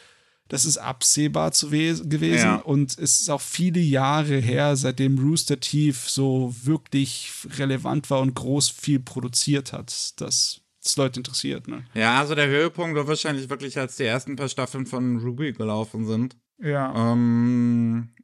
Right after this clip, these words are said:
Speaker 2: und, äh, ja, dadurch durch, durch ganz viel Corporate Bullshit ist es leider dann so,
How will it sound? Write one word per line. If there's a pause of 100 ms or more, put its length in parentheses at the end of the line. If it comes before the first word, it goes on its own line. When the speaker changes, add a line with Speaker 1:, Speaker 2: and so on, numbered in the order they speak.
(100)
Speaker 2:
und,
äh,
ja,
dadurch
durch,
durch
ganz
viel
Corporate
Bullshit
ist
es
leider
dann
so,